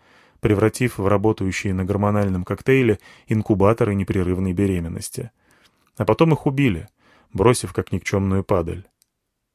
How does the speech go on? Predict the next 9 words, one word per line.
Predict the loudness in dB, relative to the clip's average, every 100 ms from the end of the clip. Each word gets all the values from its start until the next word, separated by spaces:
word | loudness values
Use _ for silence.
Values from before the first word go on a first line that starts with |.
| _ -6
"Там | -4 -4 -6 -16 _ _ _
звук", — | -10 -2 -2 -2 -10 _ _ _ _
напоминает | -6 -4 -2 -2 -4 -4
Таира. | -6 -4 -4 -8 -12 _ _ _ _ _ _ -20
Ствол | -4 0 2
её | 2 0
ружья | -2 -4 -4 -4
смотрит | -2 -4 -2 -6
вперёд. | -2 0 -2 -4